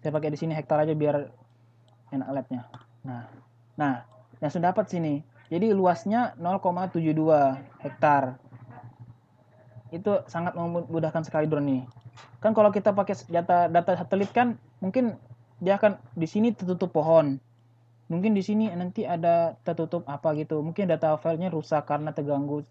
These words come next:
cuaca. Jadi drone ini mungkin kedepannya akan menggantikan yang namanya cheater satelit gitu. Yang selain harganya lebih murah dan orang bisa memakainya untuk belajar gitu. Begitu.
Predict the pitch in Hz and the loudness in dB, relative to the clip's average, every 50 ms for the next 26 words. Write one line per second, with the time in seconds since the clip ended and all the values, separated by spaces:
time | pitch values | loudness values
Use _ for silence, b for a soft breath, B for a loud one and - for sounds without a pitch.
0 | _ _ _ - 147 135 135 135 - 143 135 127 127 - _ b b b b b | _ _ _ -6 -4 -4 -4 -4 -4 -4 -4 -4 -6 -8 _ b b b b b
1 | b 151 156 208 233 208 - - _ _ _ _ _ - 160 170 180 190 202 220 | b -6 -2 -2 -2 -2 -4 -6 _ _ _ _ _ -4 0 2 2 2 2 2
2 | 247 220 214 202 254 247 233 - - - - 180 185 185 190 190 208 214 214 240 | 2 2 2 2 2 0 -2 -2 -6 -10 -6 -4 -4 -2 -2 0 0 0 0 -2
3 | 220 196 185 165 165 165 165 - 165 - 202 202 180 165 165 170 165 160 165 165 | -2 -2 -2 0 0 -2 -2 -2 -2 -2 -2 -2 -2 -2 -4 -2 -2 -2 -2 -2
4 | 190 196 185 - - - 180 - - 170 185 190 185 175 - - 143 - 127 131 | -2 -4 -6 -6 -8 -8 -8 -6 -4 -2 -2 0 -2 -2 -4 -6 -6 -6 -6 -6
5 | - _ _ _ _ _ _ _ _ _ _ _ _ - 160 160 160 156 - - | -8 _ _ _ _ _ _ _ _ _ _ _ _ -4 -2 -2 -2 -2 -2 2
6 | 160 156 160 151 156 156 160 156 160 151 151 151 151 151 160 165 185 214 226 233 | 2 2 2 2 -2 -2 0 0 2 2 2 2 0 0 0 2 4 4 4 4
7 | 226 - - _ _ _ _ _ _ _ - 165 165 165 165 165 160 - _ _ | 2 -4 -14 _ _ _ _ _ _ _ -4 -2 -2 -2 -2 -4 -10 -12 _ _
8 | _ _ _ _ _ - 160 170 202 208 202 196 208 190 180 175 - - 180 190 | _ _ _ _ _ -4 -2 0 0 0 2 2 0 0 0 -2 -2 -2 0 0
9 | 214 202 185 165 160 160 170 180 175 175 165 156 139 139 135 - _ _ _ - | 0 0 0 2 4 4 4 6 4 2 0 0 -4 -4 -6 -8 _ _ _ -20
10 | - - - - _ - - - _ - - - _ _ _ - _ _ _ _ | -20 -20 -20 -20 _ -20 -20 -20 _ -20 -20 -20 _ _ _ -20 _ _ _ _
11 | - 143 143 135 127 131 | -6 -4 -4 -2 -4 -4